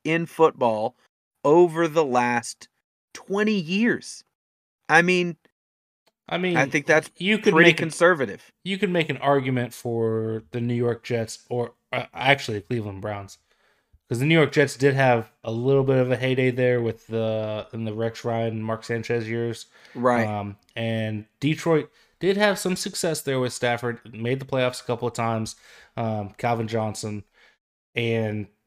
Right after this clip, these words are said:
Speaker 2: the Browns outside of last year, it's been since the early nineties since they made the playoffs. So
Speaker 1: That's fair.
Speaker 2: I would say the
Speaker 1: Okay.
Speaker 2: Browns have been worse, but yes, Detroit is definitely down there in the bottom. And from an organizational standpoint,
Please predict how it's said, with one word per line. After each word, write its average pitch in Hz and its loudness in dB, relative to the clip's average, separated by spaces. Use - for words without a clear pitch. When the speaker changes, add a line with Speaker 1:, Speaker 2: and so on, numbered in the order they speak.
Speaker 2:
the 113 -16
Browns 127 0
outside 123 -2
of 110 -6
last 117 -4
year, 120 -2
it's 110 -10
been 98 -10
since - -10
the - -14
early 110 -4
nineties 107 -6
since 113 -12
they 117 -4
made 117 -2
the - -20
playoffs. 117 -2
So 104 -6
Speaker 1:
That's 131 -10
fair. 98 -10
Speaker 2:
I 151 8
would 190 8
say 185 4
the 165 4
Speaker 1:
Okay. 123 0
Speaker 2:
Browns 135 4
have 120 -2
been 113 0
worse, 120 -4
but 135 -2
yes, 131 0
Detroit 139 0
is 117 -4
definitely 123 -2
down 120 -2
there 110 -6
in 123 -2
the 113 -2
bottom. 113 0
And 123 -2
from 143 4
an 131 2
organizational 131 2
standpoint, 113 -6